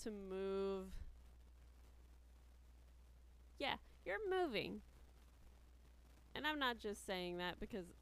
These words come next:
I'm moving, in the process of moving.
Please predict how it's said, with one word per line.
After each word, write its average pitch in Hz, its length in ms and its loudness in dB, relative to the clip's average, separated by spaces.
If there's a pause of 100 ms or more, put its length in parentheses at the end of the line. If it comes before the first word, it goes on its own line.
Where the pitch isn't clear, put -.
I'm 175 420 6
moving, 170 560 2 (1040)
in 196 120 0
the 180 80 2
process 175 640 4
of 180 80 -2
moving. 170 600 0